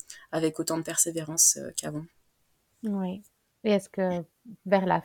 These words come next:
Speaker 2: fin, est-ce que il y a eu de nouveau un autre moment où, euh, où cette douleur est partie, ou alors tu t'es dit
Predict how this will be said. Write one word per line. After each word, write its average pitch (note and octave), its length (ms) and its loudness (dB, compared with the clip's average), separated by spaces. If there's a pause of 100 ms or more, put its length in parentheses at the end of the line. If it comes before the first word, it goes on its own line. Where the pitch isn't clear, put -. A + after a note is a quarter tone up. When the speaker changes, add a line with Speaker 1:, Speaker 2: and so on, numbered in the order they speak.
Speaker 2:
fin, G#3+ 300 -2
est-ce - 200 -6
que E3 580 -2 (320)
il F3+ 80 -2
y - 20 0
a F3 40 -2
eu F3+ 60 -4
de F3+ 120 -8
nouveau F3 240 -6
un G3 160 -2
autre F#3+ 120 -4
moment F3+ 360 -6
où, F3+ 280 -2
euh, D#3+ 220 -2 (560)
où G3+ 60 -6
cette F3 180 -2
douleur E3+ 280 -4
est E3 60 -6
partie, G#3+ 720 -4
ou F#3 120 -2
alors F3+ 240 -2
tu - 120 -20
t'es F3+ 120 -6
dit E3 200 -8